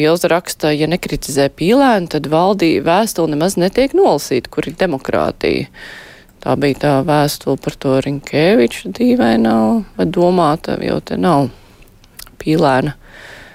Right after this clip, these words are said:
ne kritizēšana, ne slavēšana. Vēstulēs, es domāju. Klausītājs zvana. Labdien, brīvais mikrofons.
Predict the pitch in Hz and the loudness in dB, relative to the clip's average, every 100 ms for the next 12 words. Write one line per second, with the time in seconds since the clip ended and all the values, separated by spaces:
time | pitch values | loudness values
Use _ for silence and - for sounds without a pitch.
0 | - - - 160 - - - 220 233 240 | -20 -14 -8 -8 -10 -6 -2 2 2 2
1 | - 254 254 262 320 233 - - - - | 2 2 2 2 2 2 2 -2 -4 -8
2 | - 131 127 - - - - 160 139 - | -8 -10 -12 -20 -20 -20 -4 -2 -2 -4
3 | 127 120 - - - 151 131 - - - | -4 -4 -4 -10 -8 -4 -4 -4 -8 -16
4 | - - - - 359 330 277 214 170 185 | -16 -14 -16 -4 2 2 2 0 2 0
5 | - - 175 165 139 - 196 220 196 160 | -4 -4 0 2 2 2 2 2 2 0
6 | 180 175 165 - 160 - 131 127 127 - | 2 2 0 -4 -10 -6 -4 -4 -4 -8
7 | - - | -10 -12